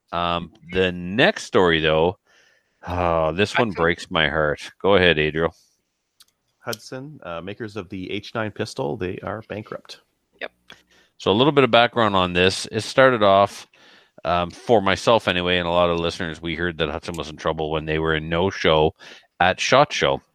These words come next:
Speaker 1: So because they weren't at shot Show and there was a lot of questions being asked, "How come you're not at shot Show?" They put out a press release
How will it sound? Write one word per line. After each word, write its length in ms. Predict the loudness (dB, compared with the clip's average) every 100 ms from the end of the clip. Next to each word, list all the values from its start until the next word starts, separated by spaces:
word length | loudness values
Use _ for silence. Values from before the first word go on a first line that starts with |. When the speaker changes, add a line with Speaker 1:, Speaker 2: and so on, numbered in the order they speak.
| -20 -20 -20 -6
Speaker 1:
So 260 | 2 4
because 320 | 4 4 6
they 80 | 6
weren't 220 | 4 4
at 140 | 4 2
shot 280 | 2 2 2
Show 240 | 0 2
and 120 | 0
there 100 | -2
was 160 | -2 0
a 60 |
lot 140 | 2 2
of 60 |
questions 360 | 2 0 -2 -8
being 180 | -4 -2
asked, 200 | -2 2
"How 120 | 0
come 160 | 2 0
you're 80 |
not 180 | 2 2
at 80 | 4
shot 260 | 4 4 4
Show?" 220 | 2 2 0 -20 -20 -20 _ _ -4
They 240 | 2 2
put 200 | 2 2
out 120 | 2
a 40 | 2
press 300 | 0 -2 -4
release 400 | -6 -8 -8